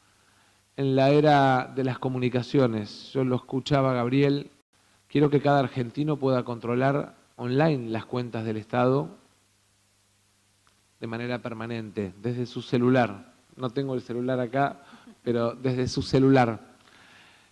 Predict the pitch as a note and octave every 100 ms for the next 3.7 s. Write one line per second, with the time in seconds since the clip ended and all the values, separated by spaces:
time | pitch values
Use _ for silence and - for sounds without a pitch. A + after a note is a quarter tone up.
0 | _ _ C3 B2 A#2+ B2+ D3 - F3 F#3
1 | F3+ F3 D#3 C#3+ D3 D3 D3 C#3+ C3+ B2+
2 | A#2 B2 B2+ C3 B2+ B2+ A#2 A#2+ A#2+ A#2+
3 | A2+ A2 G2+ G2+ G2 F#2